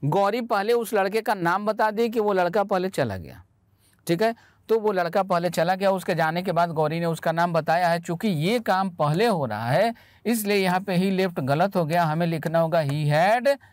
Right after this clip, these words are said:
left। क्या लिखना होगा? He had left लिखना होगा। बात समझ में आ रही है? ठीक है, चलिए, तो इस तरीके से आपके पास्ट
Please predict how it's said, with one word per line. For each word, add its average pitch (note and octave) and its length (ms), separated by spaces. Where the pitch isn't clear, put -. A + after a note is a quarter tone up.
left। C#3 380
क्या F#3 100
लिखना G3 280
होगा? G3 180
He G3 200
had D#4 280
left C3+ 280
लिखना G#2+ 280
होगा। C#3+ 300
बात D3 260
समझ B2+ 240
में A#2 120
आ D#3+ 160
रही A3 200
है? A#3+ 200
ठीक A3+ 180
है, D4 200
चलिए, F#2+ 380
तो - 100
इस B3 200
तरीके E3 400
से A3 160
आपके D3 440
पास्ट G3+ 400